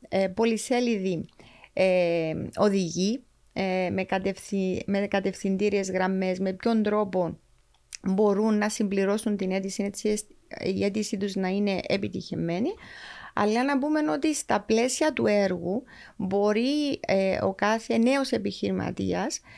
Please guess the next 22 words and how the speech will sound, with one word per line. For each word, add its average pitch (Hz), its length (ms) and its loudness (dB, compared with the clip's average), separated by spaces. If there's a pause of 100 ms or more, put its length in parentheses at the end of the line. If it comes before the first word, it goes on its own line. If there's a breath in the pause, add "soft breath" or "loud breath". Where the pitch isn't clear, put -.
(320 loud breath)
ε, 180 540 2 (100)
που 196 160 -6
θέλει 214 440 0
να 196 160 -2
ανοίξει 190 580 -4
τη 180 100 -6
δική 190 260 -4
του 185 100 -2
επιχείρηση 190 500 -6
για 190 180 -2
να 175 100 -2
κάνει, 196 280 0
έτσι, 196 220 -4
μια 190 260 0
πρόταση 196 420 0
η 190 60 0
οποία 190 280 -2
θα 196 120 -2
έχει 190 260 -2
και 190 300 -2
σοβαρή, 185 520 0
να 170 180 -4